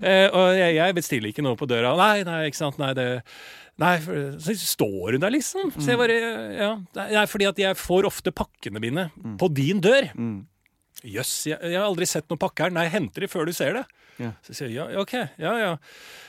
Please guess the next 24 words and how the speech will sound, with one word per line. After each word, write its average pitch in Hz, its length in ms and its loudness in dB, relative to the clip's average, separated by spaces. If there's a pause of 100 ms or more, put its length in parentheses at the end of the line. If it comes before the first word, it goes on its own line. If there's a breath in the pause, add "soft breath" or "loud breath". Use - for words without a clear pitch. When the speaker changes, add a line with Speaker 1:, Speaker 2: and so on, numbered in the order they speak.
Speaker 1:
Nei, 233 180 6
du, 254 100 2
jeg 233 160 4
har 214 140 4
ikke 226 180 -2
fått - 320 0
noe, 165 1120 6 (480 loud breath)
ikke 165 180 -4
noe 156 140 0
pakke.» 175 240 0
Og 175 80 -2
så 220 80 -4
blir 156 240 4
hun 214 80 2
stående 190 720 2
litt. - 320 -4
Speaker 2:
For - 80 -4
hun 165 80 -2
sier 147 320 0
aldri 147 240 2
hva 113 140 -4 (180)
det 139 80 0 (140)
er. - 80 -8 (840 soft breath)
Speaker 1:
Nei, 285 320 2